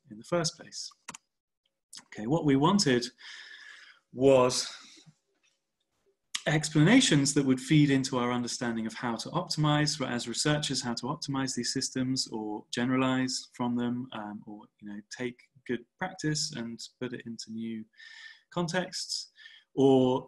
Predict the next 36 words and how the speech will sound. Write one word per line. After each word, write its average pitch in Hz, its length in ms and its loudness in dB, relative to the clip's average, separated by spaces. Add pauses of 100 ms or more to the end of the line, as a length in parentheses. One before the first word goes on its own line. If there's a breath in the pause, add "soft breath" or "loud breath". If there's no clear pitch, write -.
um, 113 360 -4 (420)
as 117 160 -4
regulators, 151 960 2
right, 131 300 -8
for 113 160 -6
forensic 120 500 -6
analysis, 135 760 -4
we 117 80 -4
wanted 113 340 -8
to - 100 -10
be 107 200 -6
able 107 220 -10
to - 120 -16
provide 104 360 -10
explanations 104 840 -10
for 101 140 -14 (160)
why 104 160 -10
particular - 480 -16
things 123 260 -20
happened 147 300 -14
on 120 120 -10
particular 113 420 -18
occasions 104 600 -16
that - 100 -20
would 107 160 -16
satisfy 123 680 -6
us, - 280 -10 (720 loud breath)
um, 175 280 4
and 165 180 0
for 147 80 0
regulation 120 580 0
more 107 120 -10
generally 110 560 -6 (100)
and 101 360 -10
public - 280 -20
trust. - 520 -16